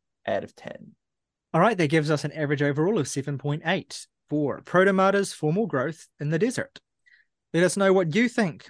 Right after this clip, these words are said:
Speaker 2: of the new Proto Mater album or the new Foo Fighters album in the comments below. I wanna hear your thoughts, wanna hear your takes, wanna hear where you think they fit in the discography rankings of these bands,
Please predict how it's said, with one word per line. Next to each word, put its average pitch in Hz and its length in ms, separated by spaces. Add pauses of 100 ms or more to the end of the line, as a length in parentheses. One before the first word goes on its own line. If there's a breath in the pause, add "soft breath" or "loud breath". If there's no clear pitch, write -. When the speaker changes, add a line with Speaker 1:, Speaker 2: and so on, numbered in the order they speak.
Speaker 2:
of 160 140
the 160 80
new 160 100
Proto 170 320
Mater 170 260
album 180 480 (440 soft breath)
or 254 520 (340)
the 214 60
new 233 140
Foo 320 180
Fighters 147 360
album 147 340
in 170 80
the 180 80
comments 180 360
below. 233 180
I 196 60
wanna 160 160
hear 156 140
your 151 140
thoughts, 208 320
wanna 156 140
hear 151 100
your 143 160
takes, 202 340
wanna 175 140
hear 160 220
where 156 140
you 165 280
think 165 240
they 156 140
fit - 360 (340 soft breath)
in 160 100
the 151 80
discography 190 600
rankings 160 580
of 151 180
these 143 220
bands, 226 440